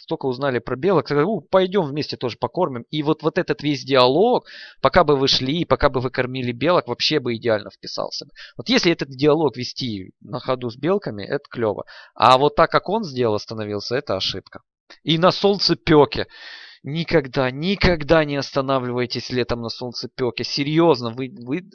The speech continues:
вы только разрушите всё. Знаете, э, э, если вы нравитесь девушке и остановили её на солнцепёке,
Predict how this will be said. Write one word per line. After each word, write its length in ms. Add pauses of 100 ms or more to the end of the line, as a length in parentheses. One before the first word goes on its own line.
(180)
вы 160
только 260
разрушите 540
всё. 220 (840)
Знаете, 440 (180)
э, 80
э, 260 (300)
если 320
вы 120
нравитесь 480
девушке 440
и 40
остановили 440
её 120
на 100
солнцепёке, 800